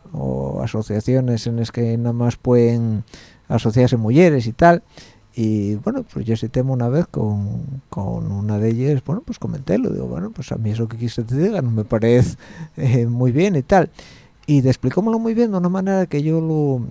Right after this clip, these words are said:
que yo lo entendí perfectamente. Eh, decíame que, y eso sabemos perfectamente, sobre todo la gente de, de Radio Cuca y yo creo que de cualquier otro colectivo, o sea, las mujeres tienden a no participar,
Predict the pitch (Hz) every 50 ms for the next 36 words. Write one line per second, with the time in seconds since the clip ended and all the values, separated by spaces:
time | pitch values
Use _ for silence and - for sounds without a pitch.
0 | 139 - 120 120 135 143 151 147 135 135 123 127 139 151 139 104 - - - 117
1 | - 127 - - 117 135 147 135 - - 95 - - _ _ - - - - _
2 | _ - - 135 123 120 113 120 127 - - 180 180 190 202 208 196 - 139 123
3 | 120 110 110 107 107 107 104 101 104 104 95 - 123 113 107 110 123 - - 123
4 | 107 123 107 120 123 131 117 127 117 - 113 - - 117 - 123 117 131 147 143
5 | 123 104 101 92 95 95 - - 110 107 107 104 104 107 - 123 113 - - 120
6 | 110 107 107 101 101 104 98 - - - - - _ _ - 135 120 110 113 113
7 | 117 110 - 147 139 - 131 117 110 110 107 113 113 104 107 110 113 - - 107
8 | 107 - 110 117 113 - - - - 107 107 107 - 151 147 151 156 185 - _
9 | - - - - - - _ - - 117 113 110 107 113 117 117 117 117 113 117
10 | 117 127 156 185 196 208 190 - - - 156 170 180 190 190 185 180 - - -
11 | 123 135 165 180 - 165 151 - 135 - - - - 190 190 - - -